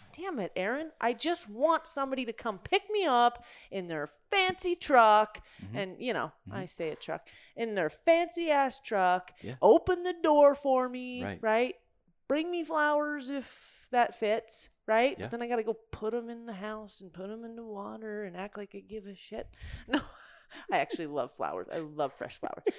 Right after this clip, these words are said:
Speaker 1: So, um, but yeah, I remember telling you this,
Speaker 2: Yeah.
Speaker 1: right? And then, like, it was a big deal to get the car door opened for me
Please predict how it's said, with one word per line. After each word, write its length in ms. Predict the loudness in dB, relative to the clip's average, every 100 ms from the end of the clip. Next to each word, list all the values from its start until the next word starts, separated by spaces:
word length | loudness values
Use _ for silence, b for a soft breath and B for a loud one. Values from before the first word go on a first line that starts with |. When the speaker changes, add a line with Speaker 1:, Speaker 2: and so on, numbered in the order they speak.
| -10
Speaker 1:
So, 220 | 0 2 2 B B B
um, 420 | 4 4 4 -6 -18 b b b b _ _
but 140 | -2 0
yeah, 160 | -2 2
I 160 | 4 4
remember 360 | 2 -2 -4 -4
telling 400 | -6 -6 -8 -12
you 100 | -12
this, 200 | -6 -6
Speaker 2:
Yeah. 120 | -4
Speaker 1:
right? 260 | -6 -6 -6 -6
And 180 | -4
then, 120 | -4 -4
like, 200 | -2 -2
it 80 |
was 100 | -4
a 120 | -6 -10 _
big 300 | -4 -4 -4
deal 300 | -2 2 2
to 80 | 0
get 160 | -2
the 80 | -4
car 300 | -6 -2 -2
door 260 | -2 0 2
opened 400 | 0 -2 -10 -10
for 240 | -8 -8
me 340 | -8 -12 -14